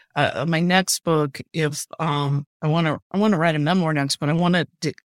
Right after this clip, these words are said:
analyze that decline. And, you know, you go to a small town like where I'm from, I mean, it was never a very big paper, but all that's left is crime and sports. And when you have just crime, I mean, even the Roanoke Times is a lot of crime, court,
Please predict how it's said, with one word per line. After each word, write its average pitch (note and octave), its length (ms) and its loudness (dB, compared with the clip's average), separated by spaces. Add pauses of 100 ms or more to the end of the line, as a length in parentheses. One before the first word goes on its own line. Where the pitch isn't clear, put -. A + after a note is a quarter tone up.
analyze F3 540 2
that C#3+ 260 0
decline. D3 880 -4
And, C3+ 480 -4 (600)
you G3 100 2
know, D#3 240 4
you F3+ 140 0
go G3 100 2
to F#3 100 4
a E3+ 60 2
small F3+ 260 0
town F3+ 220 -2
like D#3+ 160 -2
where D#3+ 100 0
I'm A3+ 160 2
from, D3+ 380 -2
I E3 80 0
mean, F#3+ 120 2
it G#3 40 4
was D#3+ 120 0
never D#3+ 260 0
a C#3 40 -2
very C#3+ 220 -2
big D3 200 -2
paper, F#3 360 2
but C3 160 0
all E3+ 180 4
that's - 260 -4
left D3 360 -2
is D#3 120 0
crime D#3 480 0
and C3+ 160 0
sports. - 560 -2
And D3 120 0
when D#3 80 2
you D#3 100 4
have D#3 140 2 (160)
just - 240 0
crime, F3+ 500 0
I - 60 -2
mean, G#3 180 4
even C4+ 160 4
the A#3 60 2
Roanoke F#3+ 300 0
Times F#3 260 0
is A#2 120 -8
a - 60 -12
lot D3 240 -4
of D3+ 80 -16
crime, E3 560 -4
court, E3+ 500 -2